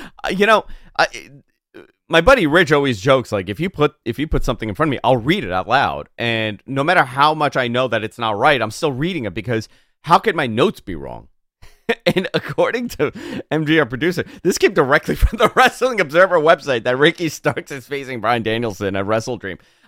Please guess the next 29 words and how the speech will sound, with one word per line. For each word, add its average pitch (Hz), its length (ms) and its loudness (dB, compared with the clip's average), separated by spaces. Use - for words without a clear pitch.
I 277 100 6
don't 277 100 4
believe 180 380 2
you, 131 80 0
Matt. 113 340 0
I 240 160 6
think 220 180 -4
you 180 100 -2
just, 151 220 0
you 151 80 -6
just 147 240 -2
do 151 160 0
this 165 220 -4
to 123 60 -4
mess 120 220 -2
with 135 200 -8
me. 64 160 -14
You 147 100 0
also 226 200 0
spelled - 340 0
censor 180 640 -2
wrong, 98 460 -4
and 131 140 -4
my 127 120 0
brain 147 400 -2
malfunctioned. 110 680 -6
Like, - 160 -8
you 123 60 -6
s-, - 220 -12